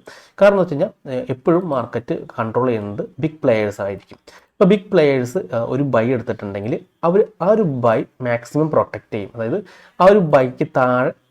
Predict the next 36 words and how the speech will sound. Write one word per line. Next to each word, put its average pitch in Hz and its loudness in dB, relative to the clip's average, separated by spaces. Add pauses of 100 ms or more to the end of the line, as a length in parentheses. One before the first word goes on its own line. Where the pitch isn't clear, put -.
(100)
മാർക്കറ്റ് 117 -4
പോവാതിരിക്കാൻ 117 -2
അവർ 107 -4
മാക്സിമം 107 -8
ട്രൈ 107 -2
ചെയ്യും. 120 -10 (560)
ഓക്കെ, 190 0 (340)
ഇപ്പോൾ 196 2
നമ്മളിപ്പോൾ 185 6 (200)
പറഞ്ഞല്ലോ, 120 0
ഇപ്പോൾ 123 -4
മാർക്കറ്റ് 113 -4
ഒരു 120 -2
ഹൈ 113 -2
എടുത്തു, 104 -8 (240)
ലോ 113 0 (100)
എടുത്തു, 185 -8 (360)
ഇപ്പോൾ 190 4
ഇവിടെ 196 6
നിന്നായിരിക്കും 156 4
ചിലപ്പോൾ 139 0
ബിഗ് 120 -10
പ്ലേയേഴ്സ് 120 2
കയറുന്നതെങ്കിൽ 104 -4 (300)
അവർ 139 0 (140)
ഈ 151 2 (100)
ഹൈ 123 -2 (120)
ബ്രേക്ക് 107 -6
ഔട്ട് 95 -14
ചെയ്യും. - -16 (640)
ഈ 214 4
ഒരു 208 6
ഹൈ 180 6 (120)
ബ്രേക്ക് 147 4
ഔട്ട് 135 0
ചെയ്യുമ്പോൾ 120 -2